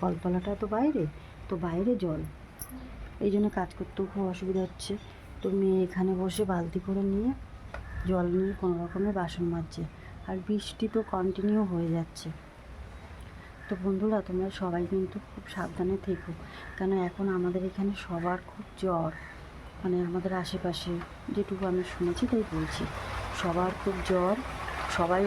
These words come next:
অসুস্থ জ্বরে। আর এক বাড়িতে যদি একজন, একজনের যদি জ্বর হচ্ছে, তো পুরো ফ্যামিলির জ্বর হচ্ছে, এরকম অবস্থা। আর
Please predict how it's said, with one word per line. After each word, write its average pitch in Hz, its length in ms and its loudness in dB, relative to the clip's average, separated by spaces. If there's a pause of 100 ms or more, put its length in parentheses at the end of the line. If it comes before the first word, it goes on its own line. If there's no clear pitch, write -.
(120)
অসুস্থ - 320 -4 (140)
জ্বরে। 170 260 4 (320)
আর 165 100 4 (500)
এক 202 60 4 (100)
বাড়িতে 196 280 4 (100)
যদি 208 140 4 (120)
একজন, 190 220 4 (280)
একজনের 196 400 4
যদি 214 220 4
জ্বর 196 180 6 (100)
হচ্ছে, - 300 2 (420)
তো - 60 2 (100)
পুরো 226 180 4 (120)
ফ্যামিলির 185 480 4
জ্বর 160 220 4
হচ্ছে, - 240 -4 (140)
এরকম 170 260 2 (120)
অবস্থা। 160 340 -2 (1120)
আর 190 80 4